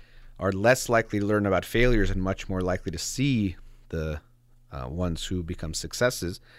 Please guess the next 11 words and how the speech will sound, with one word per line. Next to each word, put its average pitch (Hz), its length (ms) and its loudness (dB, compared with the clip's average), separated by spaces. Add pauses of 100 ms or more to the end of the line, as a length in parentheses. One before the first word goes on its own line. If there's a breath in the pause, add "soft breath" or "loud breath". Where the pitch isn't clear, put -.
(300 soft breath)
And 85 100 -4
this 85 140 -6
is 78 80 -8
part 82 220 -2
of 80 60 -4
that 80 180 -2
availability 87 760 -2
and 82 100 -2
that 80 120 -6
survivor 87 680 0 (160)
bias. - 480 -6